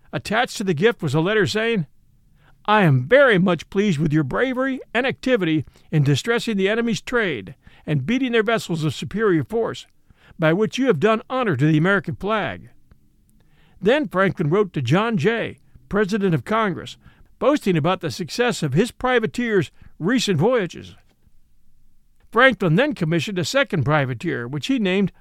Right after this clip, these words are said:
the Black Princess, and a third called the Fear Not. From March through August,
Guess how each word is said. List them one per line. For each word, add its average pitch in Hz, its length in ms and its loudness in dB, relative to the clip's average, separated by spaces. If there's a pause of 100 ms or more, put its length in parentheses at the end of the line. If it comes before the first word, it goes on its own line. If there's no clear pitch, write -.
(120)
the 147 80 -6
Black 165 360 -2
Princess, 143 560 -4 (300)
and 156 140 2
a 123 80 2
third 240 420 0 (160)
called 220 240 -2
the 151 80 0
Fear 220 300 0
Not. 143 300 -4 (1160)
From 135 160 4
March 185 480 2
through 247 200 -4
August, 220 460 -4